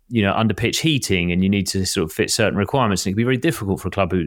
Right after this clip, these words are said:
hasn't had that previously. Wrexham have changed that. Um, and obviously, you know, there are reasons, and, and,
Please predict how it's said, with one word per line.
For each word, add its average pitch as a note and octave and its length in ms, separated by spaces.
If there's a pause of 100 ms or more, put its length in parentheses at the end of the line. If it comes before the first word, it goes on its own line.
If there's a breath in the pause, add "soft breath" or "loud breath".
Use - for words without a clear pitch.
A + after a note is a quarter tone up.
(120)
hasn't F#2+ 360
had F#2 160
that E2+ 180
previously. F2 720 (580 loud breath)
Wrexham D#3+ 520
have C3 180
changed A#2 640
that. C2+ 500 (300)
Um, F#2 260
and A2+ 140
obviously, G2 580
you G#2 80
know, F2 100
there F2+ 180
are F2+ 60
reasons, F2+ 640
and, E2 160
and, D#2+ 160